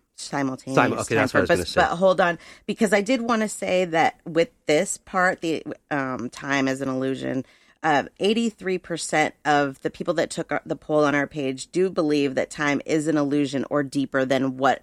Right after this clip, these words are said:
Speaker 1: us humans believe it to be.
Speaker 2: Oh, absolutely.
Speaker 1: Yes.
Speaker 2: Absolutely.
Speaker 1: So then I asked about simultaneous time.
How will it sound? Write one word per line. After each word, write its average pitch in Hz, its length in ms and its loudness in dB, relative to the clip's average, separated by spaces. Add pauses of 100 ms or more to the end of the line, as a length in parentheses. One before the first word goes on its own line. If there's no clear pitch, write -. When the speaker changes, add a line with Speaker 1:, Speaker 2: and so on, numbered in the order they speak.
Speaker 1:
us 147 240 -4
humans 131 440 -2
believe 117 360 -6
it - 140 -10
to - 100 -20
be. - 180 -14 (140)
Speaker 2:
Oh, 113 100 2
absolutely. 82 560 -4
Speaker 1:
Yes. - 460 -6 (220)
Speaker 2:
Absolutely. 85 640 -6 (640)
Speaker 1:
So 214 200 2
then 240 220 4
I 285 100 2
asked 226 300 -2
about 185 240 -2
simultaneous 143 680 -2
time. - 200 -16